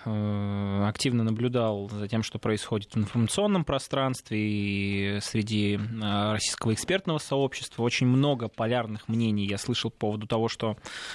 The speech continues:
э, произошло в Иране, и те прогнозы, которые наши уважаемые коллеги выстраивали.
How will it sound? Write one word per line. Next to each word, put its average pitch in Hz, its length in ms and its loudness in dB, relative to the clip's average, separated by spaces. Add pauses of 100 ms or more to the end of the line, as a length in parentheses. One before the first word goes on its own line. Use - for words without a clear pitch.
(140)
э, 104 420 2
произошло 123 460 0
в 117 140 2
Иране, 165 580 0
и 113 300 -4
те 117 360 0 (200)
прогнозы, 147 480 0
которые 120 720 0
наши 113 260 0
уважаемые 113 460 2
коллеги 110 300 2
выстраивали. 107 840 0